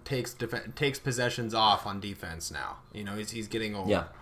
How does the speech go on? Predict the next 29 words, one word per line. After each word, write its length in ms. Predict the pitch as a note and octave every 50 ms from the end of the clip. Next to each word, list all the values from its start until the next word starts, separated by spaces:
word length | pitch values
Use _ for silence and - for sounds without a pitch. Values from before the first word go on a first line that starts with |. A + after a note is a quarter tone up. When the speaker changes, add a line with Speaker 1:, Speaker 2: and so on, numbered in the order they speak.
| - - -
Speaker 1:
Whatever. 480 | - A2 G#2+ G#2+ G2+ G2 F#2 F#2+ F2+ - -
"Oh, 140 | B2 B2 A#2
he's 200 | A#2 A#2+ G#2+ -
still 260 | - - C3 B2+ A#2+
the 120 | A#2+ A2+
same 300 | - - B2+ A#2+ A2+ A2
player," 540 | G#2 A#2+ A2+ A2+ A2 G#2 G#2 G#2 G2+ G2+ - - - - - -
or 140 | - A2 A2+
not 240 | A#2+ A#2 G#2+ G2 F#2+
the 60 | G2+
same 260 | - - G2 F#2+ F#2
player, 260 | - G2 F#2 F2+ F#2
but, 180 | F2+ E2+ F2 -
you 80 | E2 G2
know, 120 | G2+ G2
he's, 260 | G2 G2 F#2+ - - -
he's 160 | G#2 G#2+ -
still 240 | - - C3+ B2 A2+
just 300 | G2+ - A#2+ A#2+ - A#2+
as 140 | A2 G2+
effective 680 | G#2 G2 - - G2+ G2+ F#2 - - F2 D#2+ E2 D#2 - - - - - - - -
on 160 | G2 G#2+ G#2+
offense. 640 | G#2 G2 G2+ G2+ F#2+ - G2 F2+ F2 F2+ - - - - - -
But 320 | C3 B2+ B2+ B2 - - - - - - - -
I 140 | - C3 E3
think 320 | F3+ F3 G3 F3 C#3 - - - -
all 380 | - A#2+ C3 D3 D#3+ E3+ F3 E3+
things 420 | E3+ - E3 D#3 D3+ D3 D3 -
considered, 800 | - - C#3+ C3+ B2 - - C3+ B2+ A2+ A2 G2+ G2 G2+ G2 G2